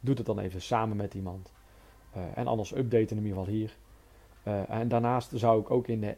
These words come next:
App Store kijken van een I O S-apparaat of een iPhone. Of alle apps die je vaak gebruikt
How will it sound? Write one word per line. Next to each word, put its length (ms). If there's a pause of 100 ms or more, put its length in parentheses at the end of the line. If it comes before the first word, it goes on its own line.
(100)
App 220
Store 500
kijken 640 (400)
van 260
een 220
I 80
O 140
S-apparaat 680 (300)
of 140
een 200
iPhone. 400 (540)
Of 160
alle 280 (120)
apps 500 (840)
die 160
je 80
vaak 240
gebruikt 480